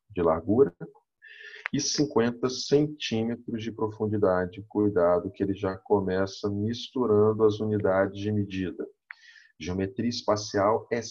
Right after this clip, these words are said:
sempre com um olho no, nos cálculos e outro nas unidades de medida.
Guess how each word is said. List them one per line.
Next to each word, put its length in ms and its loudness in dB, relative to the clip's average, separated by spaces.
sempre 1080 -4
com 180 -2
um 400 -2
olho 420 0
no, 340 -4
nos 300 -6
cálculos 840 -2
e 160 -4
outro 500 0
nas 220 -2
unidades 580 0
de 100 -6
medida. 440 -6